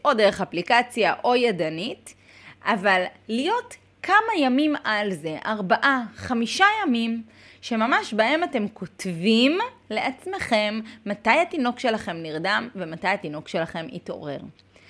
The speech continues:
כך אתם תוכלו לראות את השעה בה הוא נרדם, את השעה שבה הוא התעורר, כמה זמן הוא ישן בכל תנומה,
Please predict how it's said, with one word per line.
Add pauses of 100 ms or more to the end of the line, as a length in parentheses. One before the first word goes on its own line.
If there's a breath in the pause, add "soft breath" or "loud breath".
(280 loud breath)
כך
אתם
תוכלו
לראות
את
השעה
בה
הוא
נרדם, (400 soft breath)
את
השעה
שבה
הוא
התעורר, (480 loud breath)
כמה
זמן
הוא
ישן
בכל
תנומה,